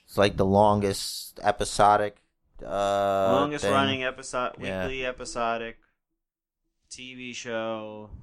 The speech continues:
Speaker 1: You know how Vince
Speaker 2: Sin-,
Speaker 1: is. He likes
Speaker 2: since
Speaker 1: big
Speaker 2: Gunsmoke,
Speaker 1: numbers.
Speaker 2: yeah.
Speaker 1: He likes big numbers, you know? So it's, it's, and if you look at, like, on Hulu, it says Raw, and it says season.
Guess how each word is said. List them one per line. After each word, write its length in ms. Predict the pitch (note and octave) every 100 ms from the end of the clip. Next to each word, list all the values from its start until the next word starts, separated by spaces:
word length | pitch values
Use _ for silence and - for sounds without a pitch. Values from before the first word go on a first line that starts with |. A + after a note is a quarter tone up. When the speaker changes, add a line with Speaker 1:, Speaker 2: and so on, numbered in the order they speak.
| -
Speaker 1:
You 100 | F3
know 140 | G#3+ A2+
how 180 | F#2+
Vince 300 | E2 F2+ F2+
Speaker 2:
Sin-, 120 | - F2+
Speaker 1:
is. 240 | G2 G#2
He 100 | D3
likes 220 | D3+ B2
Speaker 2:
since 80 | -
Speaker 1:
big 100 | D#3+
Speaker 2:
Gunsmoke, 120 | A#2+ A#2+
Speaker 1:
numbers. 580 | D#3+ C3+ F2+ D#2+ D2+ -
Speaker 2:
yeah. 160 | E2+ - _ _ _
Speaker 1:
He 100 | -
likes 180 | C3+ D3+
big 260 | - E3 C3+
numbers, 560 | C3+ D#3+ D#2+ D2 E2+
you 80 | F#2
know? 320 | E2 F#2 C3+ - _ _ _ - - -
So 300 | A#2+ A#2 -
it's, 360 | A#2 - - -
it's, 460 | A2+ - - - _ -
and 180 | B2+ C3+
if 160 | C3 B2+
you 100 | B2
look 260 | C#3 -
at, 340 | D#3 C#3 G2 G#2+
like, 420 | A#2 A#2 G#2+ -
on 240 | G#2+ G#2 G2+
Hulu, 640 | D3+ E3 B2 A2 A2 A#2+ _ _ _ _ _ -
it 160 | A2+ -
says 380 | - C3 A#2
Raw, 720 | G2+ A2 C#3 B2+ A2+ A2 A2 A#2+ _ _ _ _ -
and 140 | G#2
it 120 | G#2+
says 420 | - - C3+ C3 -
season. 760 | - C3 C#3 G2+ D#2+ C#2+ E2+